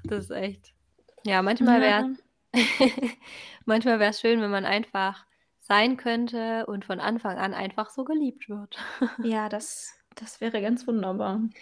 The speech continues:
Speaker 1: Gibt's dann Eigenschaften, die du in deinem Leben, ähm,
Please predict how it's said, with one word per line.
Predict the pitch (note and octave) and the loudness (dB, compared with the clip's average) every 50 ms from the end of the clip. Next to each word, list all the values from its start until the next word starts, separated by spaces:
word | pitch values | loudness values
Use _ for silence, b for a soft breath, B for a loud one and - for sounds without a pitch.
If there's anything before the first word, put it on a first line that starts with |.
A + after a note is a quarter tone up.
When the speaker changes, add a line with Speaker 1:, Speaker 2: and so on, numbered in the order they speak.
| - B3 - - - B B B B B B B B B B B - - - | -12 -12 -12 -14 -16 B B B B B B B B B B B -12 -4 0
Speaker 1:
Gibt's | B3 A#3+ - | 0 0 2
dann | - A3 G#3 | 2 0 4
Eigenschaften, | G3 G#3 A3 A#3+ A3+ A3+ A3+ A3 A3 A3+ A3 | 4 4 4 2 0 -2 -4 -4 -2 -4 -4
die | G#3+ A3 | -2 -2
du | G3+ G#3 G3+ F3+ | 0 0 0 -2
in | G3 G3 | -2 -2
deinem | G3 G3 G3+ G3 | -4 -4 -4 -4
Leben, | F#3+ G3 G#3 A3+ A3+ A3 G#3+ G#3 B B B B B B B - | -2 -2 0 0 0 -2 -4 -8 B B B B B B B -6
ähm, | G3+ G3+ G3 G3 G3+ G3+ G3+ | -4 -2 -2 0 0 -2 -2